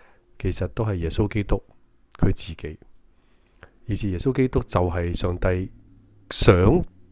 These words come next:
或者上帝講而成就嗰件嘅事情。即係上帝起初神創造天地，天地咪就係主耶穌基督成個具體嘅呈現，道成肉身，讓我哋看得見。道成肉身唔單止係見到一位歷史上嘅耶穌，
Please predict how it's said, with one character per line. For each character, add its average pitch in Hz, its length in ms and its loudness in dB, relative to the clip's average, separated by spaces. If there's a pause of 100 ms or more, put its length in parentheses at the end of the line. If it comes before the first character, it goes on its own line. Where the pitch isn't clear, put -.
(120)
或 98 120 -2
者 107 40 2
上 104 180 0
帝 104 220 4 (560)
講 98 420 6 (400)
而 95 80 -4
成 85 340 -2
就 - 220 2
嗰 95 220 -2
件 87 120 -8
嘅 85 40 -4
事 85 220 -10
情。 - 240 -8 (1040)
即 - 100 2
係 147 40 6
上 101 240 4
帝 107 120 4
起 101 140 2
初 139 160 0
神 85 260 -2
創 101 240 4
造 92 180 0
天 117 240 -2
地， 98 160 0
天 165 280 -4
地 98 160 2
咪 98 120 0
就 98 140 0
係 92 160 0
主 117 80 -2
耶 104 140 2
穌 110 180 -2
基 107 160 -2
督 - 160 2
成 85 400 0
個 90 300 -4
具 80 80 -6
體 - 80 -6
嘅 95 140 -6
呈 82 260 -10
現， 85 180 -10
道 101 180 0
成 90 300 0
肉 80 160 -2
身， 101 320 -8 (600)
讓 104 140 0
我 107 80 0
哋 98 120 -2
看 104 180 0
得 110 80 -4
見。 87 240 -12 (140)
道 139 120 6
成 131 140 2
肉 135 60 2
身 185 240 -2
唔 113 80 -6
單 139 180 -4
止 127 160 -4
係 - 120 -12
見 98 120 -2
到 98 140 0
一 117 60 0
位 92 400 -6
歷 - 140 -6
史 - 140 -6
上 92 180 -2
嘅 90 60 -2
耶 87 140 -4
穌， 98 320 -4